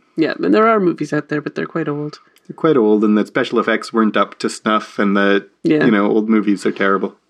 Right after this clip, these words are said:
Speaker 1: <laughs> I would love to see a really good adaptation of Wri-, A Wrinkle in Time, which we're going to soon, and I'm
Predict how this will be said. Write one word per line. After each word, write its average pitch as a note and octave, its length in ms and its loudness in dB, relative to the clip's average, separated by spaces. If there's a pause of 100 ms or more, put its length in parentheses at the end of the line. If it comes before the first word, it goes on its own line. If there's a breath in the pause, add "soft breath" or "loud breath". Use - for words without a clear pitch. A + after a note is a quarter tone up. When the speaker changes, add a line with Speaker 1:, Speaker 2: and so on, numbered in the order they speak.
(280 loud breath)
Speaker 1:
<laughs> - 1800 -4
I G3 180 0
would A#3 220 -4
love F3+ 180 2
to G3 80 -6
see F#3+ 240 -2
a F3+ 60 2
really F3 260 2
good F3+ 240 0
adaptation F#3 540 0
of E3+ 100 -2
Wri-, F3 240 2
A E3+ 60 0
Wrinkle F#3+ 320 0
in E3+ 140 0
Time, F#3 380 0
which - 240 -4
we're D#3+ 100 -2
going A3+ 340 2
to B3 160 -4
soon, C4+ 360 0
and E3 120 2
I'm D#3 240 0